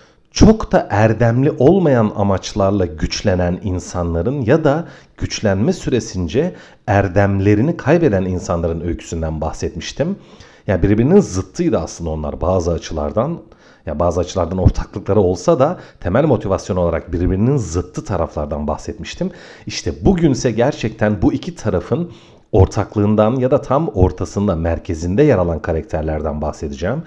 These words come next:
Bir anlamda bakarsanız karanlık tarafın öyküsünü yaşayan karakterler, yani karanlık tarafa geçen karakterler iki tarafa da benziyor aslında. Yani hem zirveden düşen insana benziyor, hem de gücün yozlaştırıcılığına maruz kalan insanlara benziyorlar.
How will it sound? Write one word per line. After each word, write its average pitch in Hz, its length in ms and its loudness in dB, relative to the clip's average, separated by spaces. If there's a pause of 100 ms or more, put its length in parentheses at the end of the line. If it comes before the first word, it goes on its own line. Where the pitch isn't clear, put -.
(320)
Bir 127 60 4
anlamda 151 360 4
bakarsanız 143 520 0
karanlık 92 480 0
tarafın 151 500 2 (340)
öyküsünü 107 460 0
yaşayan 135 380 2
karakterler, 85 560 -4
yani 92 460 0 (100)
karanlık 85 460 -2
tarafa 139 280 2
geçen 101 320 -2
karakterler 87 720 -2 (500)
iki 208 180 -2
tarafa 180 240 4
da 135 100 6
benziyor 87 400 4
aslında. 76 340 -4
Yani 95 300 2
hem 151 280 2
zirveden 104 500 2
düşen 127 220 -2
insana 123 400 -2
benziyor, 156 500 0 (720)
hem 165 300 2
de 165 220 4 (360)
gücün 135 280 2
yozlaştırıcılığına 98 1000 2
maruz 92 320 0
kalan 85 240 0
insanlara 85 500 -4
benziyorlar. 139 560 0